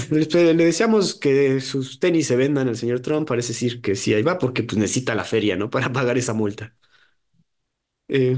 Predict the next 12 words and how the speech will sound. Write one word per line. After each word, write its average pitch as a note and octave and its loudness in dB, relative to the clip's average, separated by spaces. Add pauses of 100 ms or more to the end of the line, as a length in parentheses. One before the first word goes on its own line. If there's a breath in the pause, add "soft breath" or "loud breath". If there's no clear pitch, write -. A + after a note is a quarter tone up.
Santi, G#3+ -2
una A3 4
noticia F3 0
triste D#3+ 0
y D3+ 2
tiene C#3+ 0
que C3+ 0
ver, C3+ 2
bueno, C3 -2
más C3 -6
bien F#3+ -2
aquí, D3 -4